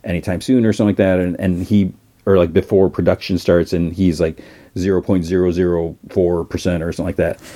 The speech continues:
So he said that we're not gonna see it before, and it goes into production, I think it was March twenty twenty-four is when, when Superman Legacy starts production. So he's saying that we're not gonna see it, but then someone responded, they're like, "We already know what, what Superman costume looks like." And he's like, "Do you?" And he's like, "Trunks or no trunk,"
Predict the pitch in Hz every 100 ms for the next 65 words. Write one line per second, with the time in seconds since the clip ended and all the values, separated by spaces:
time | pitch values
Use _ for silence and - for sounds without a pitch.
0 | - - - 98 107 104 - 104 95 92
1 | - - 104 95 101 113 107 104 95 95
2 | 95 87 87 - - 101 95 139 151 110
3 | 107 98 - 95 87 82 - - _ _
4 | _ - - 220 - 87 - - - 92
5 | 87 87 87 - - - - - - 107
6 | 92 - 87 - 71 53 - _ _ _
7 | - 90 87 87 90 90 85 90 - -
8 | 92 90 80 82 78 87 - 82 - 82
9 | 90 - 82 - - - - - - -
10 | - 107 104 101 98 - _ _ _ _
11 | _ _ _ - 110 123 131 117 104 98
12 | 101 92 87 95 - 139 95 90 92 123
13 | 107 95 87 101 98 95 90 87 110 110
14 | 110 98 110 95 - 90 87 - - 95
15 | 92 80 92 - 90 87 117 80 78 85
16 | 80 73 95 120 220 208 _ _ - 87
17 | 82 - - 123 104 98 95 76 - -